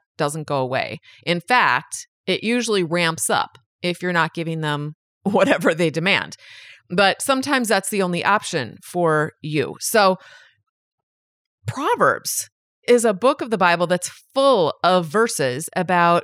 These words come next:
fools. And that's what abusers are. They're fools. So if you read through the book of Proverbs and you highlight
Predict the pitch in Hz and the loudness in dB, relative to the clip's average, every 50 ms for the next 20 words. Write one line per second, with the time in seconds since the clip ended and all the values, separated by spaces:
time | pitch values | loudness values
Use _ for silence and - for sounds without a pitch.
0 | _ _ - 302 320 330 - - - - - - - - _ _ _ _ _ _ | _ _ -6 -2 0 0 0 -2 -4 -10 -14 -14 -14 -16 _ _ _ _ _ _
1 | - - 190 190 185 190 185 185 185 - - 196 185 175 160 160 156 147 - 156 | -4 -4 -2 -2 0 0 0 0 0 -2 -4 -6 -4 -4 -4 -6 -8 -8 -8 -8
2 | 151 240 240 196 165 160 156 - - 262 220 - - - - - _ - - - | -2 0 0 0 0 -2 -6 -6 -4 -6 -6 -6 -6 -10 -14 -16 _ -20 -20 -20
3 | - - - - _ _ _ - - 208 - - 226 - - 254 233 240 247 285 | -20 -20 -20 -20 _ _ _ -8 -6 -2 0 0 0 0 -2 -4 -4 -2 -2 -2
4 | 339 330 202 190 214 214 226 240 226 - - 214 214 214 214 208 - _ - - | -2 -2 -4 -4 -4 -4 -4 -6 -6 -8 -8 -6 -4 -2 -2 -2 -4 _ -4 -4
5 | 196 180 - _ _ - 180 185 208 - 190 170 - - - 285 330 370 190 175 | -4 -4 -4 _ _ -10 -6 -6 -4 -4 -6 -10 -8 -4 0 2 2 2 2 4
6 | 170 175 - 180 - - - 185 180 277 170 185 - - - - 277 330 330 208 | 2 2 2 0 -8 -6 -4 -2 -2 -2 -4 -6 -8 -10 -4 -2 0 0 0 2
7 | 185 175 156 | 2 2 0